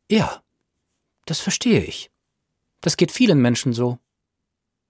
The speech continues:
Aber sie sind nicht wirklich tot. Sie drücken sich nur vor dem Leben. Sie sind Spieler, glauben aber,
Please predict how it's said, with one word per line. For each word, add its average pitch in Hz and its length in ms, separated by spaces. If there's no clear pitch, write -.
Aber 110 220
sie 92 100
sind 90 300
nicht 80 200
wirklich - 360
tot. - 360
Sie 151 220
drücken 170 340
sich 135 240
nur 135 100
vor - 160
dem 156 160
Leben. 240 400
Sie 160 160
sind 190 240
Spieler, - 520
glauben 127 400
aber, 180 360